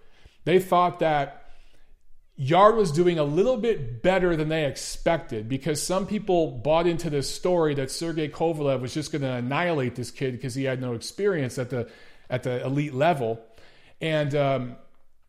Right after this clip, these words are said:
that, that's ridiculous, number one. Styles make fights. And I told you guys last week, don't be surprised if this thing goes the distance.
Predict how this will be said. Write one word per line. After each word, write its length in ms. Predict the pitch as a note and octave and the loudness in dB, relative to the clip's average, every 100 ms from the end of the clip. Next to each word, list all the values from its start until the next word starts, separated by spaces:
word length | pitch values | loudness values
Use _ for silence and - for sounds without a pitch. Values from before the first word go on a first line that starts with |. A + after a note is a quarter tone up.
| _ _ - - _ - - - B3+ | _ _ -20 -20 _ -20 -20 -20 -16
that, 380 | F3+ D#3+ F3+ D#3+ | -4 2 2 2
that's 200 | F3 E3+ | -2 0
ridiculous, 680 | D#3 B2+ F#3 D3+ A#2+ C3 - | -2 4 4 4 -2 -2 -2
number 220 | C#3 B2 | 0 0
one. 320 | B2+ D3 A2+ | 0 0 0
Styles 420 | A#2 D#3 D#3+ D#3 | -2 2 4 2
make 160 | C#3+ B2+ | 0 -4
fights. 380 | - D#3+ C3+ C#3 | 0 0 0 -2
And 80 | C3+ | -4
I 80 | |
told 400 | C#3 - F#3 G#3 | -4 0 2 2
you 80 | E3+ | 0
guys 300 | D3+ D#3 C3+ | 0 0 0
last 340 | C#3+ D3+ C#3+ D3+ | 0 0 0 0
week, 260 | F3 A#2+ | 0 2
don't 200 | C#3+ E3 | 0 0
be 100 | F3+ | -4
surprised 540 | F3 D#3 - E3 D#3 C3+ | -6 -6 0 0 0 -2
if 80 | |
this 160 | D#3 C#3+ | -4 -6
thing 200 | D3+ C#3+ | -4 -2
goes 260 | C#3 C#3+ A2+ | 0 0 -2
the 80 | |
distance. 640 | A2 D#3 F3+ B2 A#2 - | -4 -2 -2 -4 -8 -10